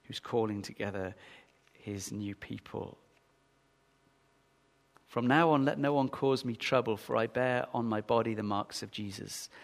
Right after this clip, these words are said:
I think he's referring there probably to the signs of having been whipped and flogged and shipwrecked and, and so forth, not to some slightly weird spiritual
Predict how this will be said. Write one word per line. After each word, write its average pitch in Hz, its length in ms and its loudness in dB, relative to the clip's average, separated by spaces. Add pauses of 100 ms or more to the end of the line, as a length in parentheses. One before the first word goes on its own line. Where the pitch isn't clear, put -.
(180)
I 117 100 0
think 165 320 2
he's 113 300 -6
referring 113 500 2
there 98 260 2 (340)
probably 127 520 -2 (300)
to - 100 -16
the - 60 -8
signs 117 600 -2
of 117 120 -6
having 107 440 -4 (920)
been 104 400 -2 (1600)
whipped - 360 0
and 104 160 -6
flogged 101 420 -2
and 101 80 -6
shipwrecked - 640 -6
and, 98 200 -8 (2750)
and 98 160 -8
so - 160 -6
forth, 95 320 -8
not 107 220 -6
to 95 100 -8
some 95 440 -6
slightly - 380 -6
weird 95 280 -8
spiritual 95 600 -6